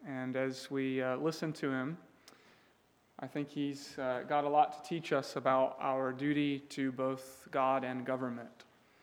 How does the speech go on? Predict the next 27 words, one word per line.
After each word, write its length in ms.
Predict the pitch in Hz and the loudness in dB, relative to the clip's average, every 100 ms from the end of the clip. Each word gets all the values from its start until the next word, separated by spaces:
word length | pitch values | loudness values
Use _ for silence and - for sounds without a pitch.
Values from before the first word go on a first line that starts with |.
| - - - - | -20 -20 -20 -20
So 160 | - 131 | -12 -6
let's 240 | 131 135 | -4 -4
hear 240 | - 139 143 | -2 0 0
what, 460 | 135 127 - - - | 0 -2 -4 -16 -14
uh, 120 | 135 123 | -12 -10
Jesus 560 | 131 135 135 127 - - | -6 -4 -4 -8 -10 -6
has 200 | 143 135 | -6 -4
to 100 | - | -10
say 280 | - 143 147 | -4 -2 -2
here, 180 | 147 185 | -2 -6
but 220 | 180 139 | -4 -4
before 420 | 151 139 147 143 139 | -6 -8 -2 -2 -2
we 320 | 131 127 127 - - - - - | -4 -8 -12 -16 -20 -20 -20 -12
read 180 | 143 143 | -2 0
the 80 | 131 | 0
text, 500 | - 135 - - - | 0 0 0 -10 -6
let's 360 | 135 - - - | -6 -6 -10 -12
pray 260 | - 135 | -4 -4
once 280 | 131 127 123 | -2 -6 -8
again 260 | 120 123 120 | -10 -8 -8
and 120 | 117 | -8
ask 320 | 120 123 - | -8 -10 -14
for 340 | - 123 117 117 - - | -14 -10 -10 -12 -16 -10
God's 280 | - 117 - | -6 -6 -6
help. 240 | 117 - - | -6 -6 -14
Let's 160 | - | -20
pray. 240 | - 123 | -10 -8